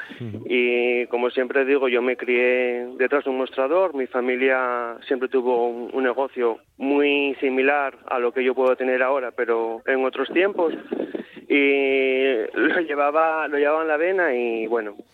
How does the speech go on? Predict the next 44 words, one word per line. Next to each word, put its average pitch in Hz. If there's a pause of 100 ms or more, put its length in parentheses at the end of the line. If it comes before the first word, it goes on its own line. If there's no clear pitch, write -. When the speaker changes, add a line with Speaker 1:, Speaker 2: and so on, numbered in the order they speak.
Speaker 1:
Ujú. 135
Speaker 2:
pues 117 (320)
me 135
lancé 135
a, 147
a 143
emprender 135
en 127
estos 127
tiempos 127
que 135
corremos. 120 (260)
Speaker 1:
O -
sea, 123
que 110
podemos 117
decir 151
que 117
si 110
para 110
un 120
escritor 131
un 117
libro 117
es -
autobiográfico, 120
para 110
ti 113
esta 120
tienda 123
es 113
un 120
poco, 127
eh, 110
una 117
parte 120
de, 117
de 110
toda 110
tu 113
vida 113
plasmada 110
en 104
ella 143